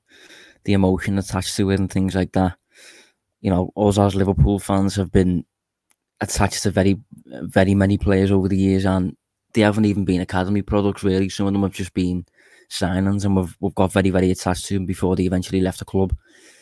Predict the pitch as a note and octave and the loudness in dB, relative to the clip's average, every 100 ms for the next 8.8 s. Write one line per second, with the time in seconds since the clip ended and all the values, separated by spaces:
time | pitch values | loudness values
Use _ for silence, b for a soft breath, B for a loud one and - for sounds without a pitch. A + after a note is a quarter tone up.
0 | b b - F#2+ F#2 - G#2 A2 G#2 - | b b -4 0 0 -2 2 2 2 2
1 | F#2 G2 A2 G2 _ _ _ _ _ _ | 0 2 0 -4 _ _ _ _ _ _
2 | - - A2+ G#2 G#2 G#2 G#2 G2 G2+ F#2 | -14 -6 -2 0 0 -2 -2 -4 -4 -8
3 | - _ _ _ - - G#2 - F#2 - | -14 _ _ _ -10 -8 -6 -4 -4 -4
4 | F2+ F#2 E2+ F#2+ G2+ F#2+ _ b b b | -6 -6 -2 2 2 0 _ b b b
5 | b b b b b b _ _ - B2 | b b b b b b _ _ -6 0
6 | E3+ E3+ F3+ C3+ D3 D3+ E3 A2+ A#2+ A2 | 0 2 2 4 2 2 0 2 0 -2
7 | - - B2 A2+ G2+ G#2 A2 B2 A#2+ A#2 | -10 -2 2 4 6 4 2 0 -2 -2
8 | A2+ - A2 - G#2+ F2+ - | -6 -2 -4 -2 -6 -6 -12